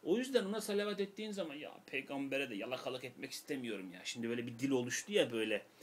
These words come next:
enaniyet kol gibi. "Ya işte ben çok yalakalığı sevmiyorum ya. İşte Allah'a Celle Celaluhu demek yalakalık ya." Lan senin her şeye ihtiyacın var. Yalakalıksa yalakalığı da edeceksin yani. Allah seni sevmese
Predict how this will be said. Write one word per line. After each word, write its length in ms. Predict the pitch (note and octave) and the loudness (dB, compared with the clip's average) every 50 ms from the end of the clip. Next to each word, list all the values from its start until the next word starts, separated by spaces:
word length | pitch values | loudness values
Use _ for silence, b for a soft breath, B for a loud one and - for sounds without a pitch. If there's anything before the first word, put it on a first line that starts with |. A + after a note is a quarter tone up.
| B B B | B B B
enaniyet 560 | - C#3 C#3 D3 C#3+ C#3 C3+ C3+ B2+ B2 B2 - | 6 6 8 8 6 6 4 6 4 4 0 0
kol 360 | - - E3+ E3+ D#3+ D3 C3 | 2 6 8 8 8 8 6
gibi. 360 | A#2+ G#2+ G2+ C#3+ F3+ G#3 G#3 - - - - - - - - - - - - - - - - - - - - - - - - - - - - - - - - - - - - - - - - - - - - D#2+ | 2 0 4 4 4 4 2 -6 -20 -20 -20 -20 -20 -20 -20 -20 -20 -20 -20 -20 -20 -20 -20 -20 -20 -20 -20 -20 -20 -20 -20 -20 -20 -20 -20 -20 -20 -20 -20 -20 -20 -20 -20 -20 -20 -20 -20 -20 -20 -18 -14 -14
"Ya 120 | D#2 - - - | -14 -12 -12 -8
işte 240 | - - - F#3 F3 | -8 -8 -6 -6 -4
ben 140 | - B2 D#3 | -2 -2 -2
çok 260 | E3+ - E3+ - - | -2 -2 -6 -6 -4
yalakalığı 440 | D#3 C3+ B2+ C#3 - - C3+ C3+ C3 | -2 -2 -2 -2 -2 0 2 2 4
sevmiyorum 600 | - - - E3 D3+ C3+ B2 G#2+ F#2+ F2+ F#2 G2+ G2 | 4 4 4 4 2 0 0 0 -2 -2 -4 -6 -6
ya. 160 | F#2+ G#2 A#2+ - - - - - - - - - - | -6 -6 -6 -8 -10 -12 -16 -20 -20 -20 -20 -18 -16
İşte 160 | - - B2 | -12 -8 -4
Allah'a 360 | C#3+ D3+ D3+ D3 D3+ D3+ D3 | -2 2 2 2 4 2 2
Celle 340 | D3 - C#3+ C#3 C#3 C#3+ C#3 | 2 2 2 2 4 2 2
Celaluhu 400 | C3+ C#3 C#3 C#3 C#3 C3+ C3+ B2+ | 2 2 2 4 4 2 2 0
demek 280 | C3 B2+ C3 B2+ - - | -2 -2 -2 -4 -6 -6
yalakalık 580 | - F#2 - - - - A2+ A2+ A#2 - - | -6 -6 -6 -6 -4 -4 -6 -6 -6 -10 -8
ya." 160 | G2+ G2+ C3 D3+ - - - b b b b b b - | -8 -6 -6 -6 -8 -12 -16 b b b b b b -2
Lan 160 | C#3 D3+ D3+ | -2 0 0
senin 300 | C3 - D#3+ D#3 D3+ D3 | 0 0 2 4 4 4
her 180 | C3+ D#3+ F3+ F3+ | 4 4 4 6
şeye 260 | F3 - D#3 C3+ B2 | 6 6 6 4 4
ihtiyacın 540 | A#2 - - A#2+ G#2+ G#2 G2+ G2+ G#2+ G2+ G2 | 2 -2 0 2 2 2 2 -2 -4 -4 -2
var. 100 | G2 G2+ | -2 -2
Yalakalıksa 720 | A2 A#2 B2 C3+ C#3+ C#3 C#3+ D3+ D3 D#3 D#3 - - F3+ | 0 2 4 4 4 4 4 2 2 2 0 0 2 4
yalakalığı 520 | E3+ D#3 D3 D3 C#3+ D3 D3+ C#3+ D#3 D#3 | 6 6 6 4 2 4 4 6 6 8
da 60 | D3 C3 | 8 8
edeceksin 520 | B2 G#2+ G#2 G2+ G#2 G2+ - - - G2 | 6 6 2 -2 -4 -2 -2 -4 -4 -4
yani. 320 | F#2+ G2 F#2+ F#2+ F#2 F#2+ F#2+ - b b b b b b b b b | -4 -4 -6 -6 -6 -8 -12 -14 b b b b b b b b b
Allah 280 | C3+ C#3 C#3+ D3 C#3+ | 2 4 4 4 4
seni 240 | - - - C3+ C3+ | 2 2 2 4 4
sevmese 680 | C3+ - - C#3 C#3 C3 C3 C3 A#2+ - - B2+ G#2 | 4 4 6 6 6 6 6 6 6 6 6 6 4